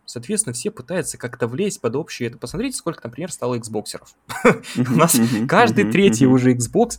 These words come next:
Speaker 1: Xbox топ, а, обзор Xbox и так далее. Я, опять же, не
Speaker 2: <laughs>
Speaker 1: осуждаю, потому что, ну, захотел, сделал, захотел, не сделал. Но так или иначе, у нас, у, у многих на Ютубе, да вообще в любых, а, не знаю,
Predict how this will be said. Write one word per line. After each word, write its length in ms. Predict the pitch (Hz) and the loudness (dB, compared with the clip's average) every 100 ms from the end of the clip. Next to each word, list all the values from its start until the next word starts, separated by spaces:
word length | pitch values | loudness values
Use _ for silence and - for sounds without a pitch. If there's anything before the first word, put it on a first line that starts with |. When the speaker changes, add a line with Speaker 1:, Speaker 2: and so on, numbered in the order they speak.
| - | -10
Speaker 1:
Xbox 360 | 110 110 131 - - | -10 -6 -6 -6 -6
топ, 280 | 202 240 - | -4 -4 -4
а, 260 | 123 113 113 | -4 -4 -4
обзор 300 | 120 123 123 | -4 -2 -2
Xbox 420 | 127 131 262 - - | -2 -4 -4 -2 0
и 40 | |
так 120 | 131 | 0
далее. 220 | 131 120 156 | 0 0 0
Я, 120 | 190 | -2
опять 180 | 160 165 | 0 0
же, 100 | 123 | 2
не 160 | 135 165 | 2 0
Speaker 2:
<laughs> 20 | |
Speaker 1:
осуждаю, 540 | 143 123 113 113 165 | -2 -4 -2 -4 -4
потому 320 | - - 117 | -12 -10 -10
что, 280 | 110 - 117 | -10 -10 -8
ну, 220 | 120 110 - | -8 -10 -12
захотел, 380 | 104 113 - 147 | -16 -14 -8 -6
сделал, 360 | 107 113 123 - | -2 -2 -4 -8
захотел, 380 | 117 - - 117 | -14 -12 -8 -8
не 80 | 113 | -8
сделал. 360 | 117 190 220 - - - | -6 -6 -6 -10 -20 -12
Но 60 | 143 | -8
так 180 | 143 - | -8 -6
или 60 | |
иначе, 320 | 147 240 - 127 | -4 -4 -4 -6
у 60 | |
нас, 220 | 131 165 151 | -6 -8 -6
у, 100 | 123 | -6
у 180 | 123 123 | -4 -6
многих 400 | 143 170 131 - | -6 -6 -8 -6
на 60 | |
Ютубе, 340 | 120 117 202 123 | -8 -6 -8 -8
да 100 | 120 | -8
вообще 260 | 131 120 | -6 -6
в 80 | 113 | -6
любых, 420 | 117 120 117 - | -6 -6 -8 -10
а, 280 | - - - - - _ - - _ - | -12 -12 -14 -20 -20 _ -20 -20 _ -18
не 100 | 117 | -16
знаю, 360 | 113 110 - | -14 -16 -16